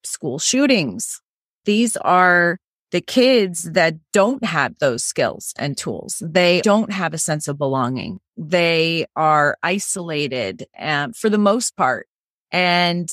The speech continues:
they absolutely lack that emotional management. If you look at the pathway to violence that is used by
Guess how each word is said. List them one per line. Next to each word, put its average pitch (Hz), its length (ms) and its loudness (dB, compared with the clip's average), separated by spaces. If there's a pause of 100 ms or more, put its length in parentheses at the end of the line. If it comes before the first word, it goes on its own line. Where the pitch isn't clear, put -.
they 170 460 0
absolutely 190 1200 0
lack 147 580 -2
that 160 260 0
emotional 151 540 -2
management. 139 580 -2
If 170 140 -6
you 196 160 0
look 202 240 0
at 175 300 2
the 165 140 -2
pathway 185 520 -2
to 165 80 0
violence 160 800 0
that 147 220 0
is 151 200 -6
used 160 360 -6
by 143 420 2